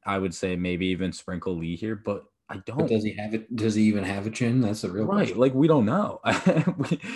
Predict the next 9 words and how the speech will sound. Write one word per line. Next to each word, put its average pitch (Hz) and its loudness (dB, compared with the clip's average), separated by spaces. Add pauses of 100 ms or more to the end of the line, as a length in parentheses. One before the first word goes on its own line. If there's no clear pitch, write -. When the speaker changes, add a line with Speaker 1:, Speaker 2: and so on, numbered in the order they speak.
(200)
Speaker 1:
he, - -2 (840)
I 139 2
have 151 2
no 107 4
concerns. 110 -4
That's 107 0
the 104 -4
thing. 87 -2
And 117 2